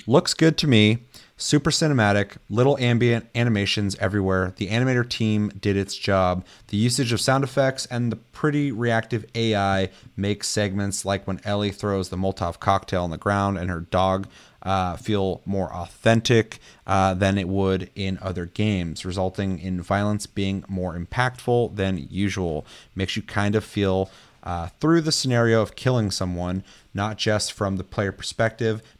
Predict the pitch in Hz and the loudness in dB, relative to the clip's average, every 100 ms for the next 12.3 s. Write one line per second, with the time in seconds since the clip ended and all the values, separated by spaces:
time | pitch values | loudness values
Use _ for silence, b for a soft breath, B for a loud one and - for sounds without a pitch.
0 | - 107 107 104 98 98 - 95 95 - | -4 -2 0 0 0 -2 -2 -2 -4 -4
1 | 95 85 90 - 95 87 85 87 b b | -4 -4 -8 -8 -6 -4 -6 -10 b b
2 | b 104 98 95 92 92 92 87 95 87 | b -4 -2 -2 -4 -8 -6 -2 -2 -4
3 | 87 - 156 101 - _ B B B 107 | -4 0 2 2 -2 _ B B B -2
4 | 120 127 135 120 113 117 107 107 110 107 | 0 0 0 0 2 2 2 2 2 -2
5 | - 113 107 95 - 104 107 98 92 90 | -2 -2 0 -2 0 2 2 0 0 0
6 | 85 110 135 104 101 92 98 92 101 92 | 2 4 4 4 2 2 0 0 4 6
7 | 92 101 98 95 95 - 107 - 85 - | 6 4 2 2 0 0 -4 -4 -6 0
8 | 113 123 110 92 92 87 85 85 85 76 | 0 0 -4 -4 -2 -2 -2 -6 -6 -8
9 | - 76 76 85 80 82 73 67 - 87 | -8 -10 -8 -8 -6 -8 -8 -8 -2 -2
10 | 80 92 B B B - 92 90 B B | -2 -4 B B B -2 0 0 B B
11 | B 120 110 - 113 110 - 104 98 95 | B -2 0 2 2 2 2 2 2 0
12 | 92 90 - | -2 -4 -8